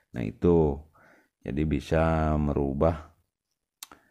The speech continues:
eh, bukan merubah ya, bisa memodifikasi ya, sih sama merubah ya. Memodifikasi protein ya pada semua organisme makhluk hidup.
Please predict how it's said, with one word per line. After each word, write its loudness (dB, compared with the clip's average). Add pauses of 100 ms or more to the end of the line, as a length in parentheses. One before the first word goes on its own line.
(400)
eh, -2
bukan 2
merubah 6
ya, 4
bisa 0
memodifikasi 2
ya, 0
sih -6
sama -2
merubah -6
ya. -8 (640)
Memodifikasi 2
protein 0
ya -6
pada -8
semua -6 (320)
organisme -4
makhluk -6
hidup. -4